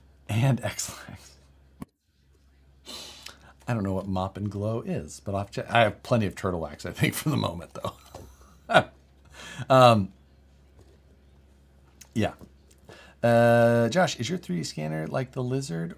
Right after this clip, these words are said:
or is that all new? Uh, the Lizard is what I have. Um, so Creality has two scanners. They have the C R Scan oh one, and they have the C R Scan Lizard.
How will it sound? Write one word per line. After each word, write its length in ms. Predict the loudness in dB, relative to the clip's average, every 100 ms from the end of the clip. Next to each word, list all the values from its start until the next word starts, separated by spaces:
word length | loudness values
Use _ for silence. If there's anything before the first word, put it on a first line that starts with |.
| -10
or 640 | -6 -4 -4 -4 -6 -8
is 260 | -6 -8 -6
that 300 | 0 2 2
all 160 | 0 0
new? 260 | 0 -4 -12 _ _ _ _ _ -4
Uh, 260 | 0 0 -2 -8 0
the 100 | 2
Lizard 360 | 4 2 2
is 100 | 2
what 120 | 4 4
I 80 |
have. 260 | 4 -4 -14 _ _ _ _ _ _
Um, 460 | -2 0 0 -2 -8 _ _ _ -20 -20 -20 -8
so 480 | 4 6 8 4 -4
Creality 480 | -6 2 4 4 4
has 220 | 0 -2
two 260 | -6 -4 -4
scanners. 480 | -4 -6 -4 -6 -4
They 120 | -2
have 160 | -2
the 100 | -2
C 500 | -6 -6 -6 -4 2
R 440 | 6 8 6 4 -2 _ _ _ _ _
Scan 640 | -8 -6 0 2 2 0
oh 160 | 0 -2
one, 540 | -2 -2 0 2 0 -2
and 120 | -4
they 80 | -2
have 220 | -2 -2
the 300 | -4 -4 -6 -8
C 360 | -10 -4 0
R 220 | 2 2
Scan 460 | -2 -6 -4 -2 -2
Lizard. 640 | -4 0 2 0 -2 -12